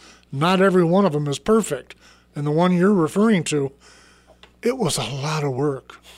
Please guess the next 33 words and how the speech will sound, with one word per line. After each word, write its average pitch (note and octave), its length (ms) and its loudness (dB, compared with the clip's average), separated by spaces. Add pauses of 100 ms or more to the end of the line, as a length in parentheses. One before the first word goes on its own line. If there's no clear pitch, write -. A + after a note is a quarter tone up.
(140)
I D3 100 -4
don't F3+ 160 0
know D#3 60 0
if C#3+ 120 -10
you D3+ 120 0
ever D3+ 280 -2 (320)
had E3 200 0
to D#3+ 100 0
interview D#3 440 0
somebody C#3+ 560 -2 (560)
live, C#3+ 520 0 (160)
but E3+ 280 -2
it B3 140 4
<laughs> - 0 -
was - 420 -6 (180)
a, A3+ 120 -2 (180)
a A3 100 -2
lot G#3 400 2
of F#3 140 2
work. F#3+ 580 0 (520)
So - 140 -4
I F#3+ 160 4
thought, G3+ 320 2 (380)
"We E3+ 180 0
must G3 300 2
be D#3+ 120 0
out C#3 140 -2
of B2 80 -14
time. D#3+ 300 -4
I'm D#3 160 -6
going D#3 200 -2
to C3+ 80 -4
break. F#3 400 -6